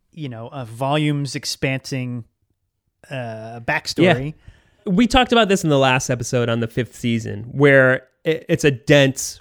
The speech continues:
Speaker 2: world. And I had talked about how, in this context, I don't know how, how palatable it is for me, even though I did enjoy the book. Whereas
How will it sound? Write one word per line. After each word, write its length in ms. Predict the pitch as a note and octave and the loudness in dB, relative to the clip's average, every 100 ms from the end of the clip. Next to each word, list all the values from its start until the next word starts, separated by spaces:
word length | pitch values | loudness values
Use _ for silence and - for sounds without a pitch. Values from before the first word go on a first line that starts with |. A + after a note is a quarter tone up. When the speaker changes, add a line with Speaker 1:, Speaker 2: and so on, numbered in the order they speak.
| - | -12
Speaker 2:
world. 680 | B2 C3 C3+ G#2+ A2+ - - _ _ _ _ | -6 -2 0 0 -4 -10 -20 _ _ _ _
And 240 | C#3+ C#3+ C#3 | -2 0 2
I 140 | C#3+ E3+ | 2 0
had 220 | D3 C3 | -2 -2
talked 280 | C3+ C3 - | 0 -2 -2
about 560 | B2+ B2 A#2 B2 - - _ _ | -2 0 0 -2 -8 -20 _ _
how, 580 | - C#3 B2+ A#2+ A#2+ B2 _ _ _ _ _ _ _ _ _ - | -6 -2 2 2 2 -2 _ _ _ _ _ _ _ _ _ 2
in 180 | E3 E3+ | 4 6
this 180 | A#3 | 4
context, 520 | - F#3+ G#3+ A#3 A3+ G3+ | 2 0 0 0 -2 0
I 40 | |
don't 200 | G#3+ A3 | 0 2
know 260 | G#3 G#3+ G#3+ | 2 2 0
how, 640 | G#3 G#3 G3+ G3+ G3+ G3 _ _ _ - | 0 2 2 2 0 -4 _ _ _ -14
how 180 | - G#3+ | -2 0
palatable 640 | G#3+ G#3 A#3+ A3+ D#3 C3+ | 2 2 4 4 4 4
it 60 | C#3 | 4
is 180 | D3 D3 | 2 -2
for 340 | - F3 F3+ | -2 2 2
me, 400 | E3+ F3+ B2+ B2 _ - | 2 0 0 -6 _ 0
even 220 | G#3 A3+ | 2 4
though 140 | G#3 | 4
I 120 | G3 F#3+ | 4 4
did 180 | A3 | 4
enjoy 320 | G3+ F#3 G3 F#3 | 4 4 2 2
the 80 | |
book. 340 | E3+ F#3 B2 - - _ _ _ | 0 0 0 -4 -20 _ _ _
Whereas 680 | D#3 D#3+ F#3+ F3+ E3+ E3 - | -2 4 6 6 6 4 -2